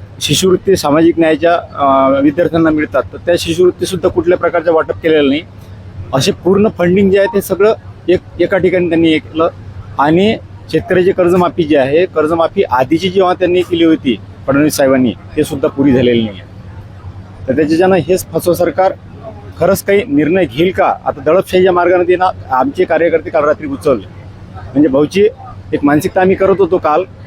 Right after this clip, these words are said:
भाऊंना सलाईन पण घ्या असं पण बोललो होतो. तर भाऊचा निर्णय एकदम योग्य. भाऊनं काय म्हटलं की, "हे माझे जे सोबत बसलेले सहकारी आहे, माझी जर तब्येत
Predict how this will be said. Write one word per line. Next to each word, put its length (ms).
भाऊंना 240
सलाईन 280
पण 160
घ्या 200
असं 160
पण 120
बोललो 280
होतो. 240
तर 60
भाऊचा 320
निर्णय 320
एकदम 220
योग्य. 420
भाऊनं 220
काय 180
म्हटलं 320
की, 120
"हे 160
माझे 240
जे 220
सोबत 260
बसलेले 320
सहकारी 420
आहे, 120
माझी 200
जर 140
तब्येत 260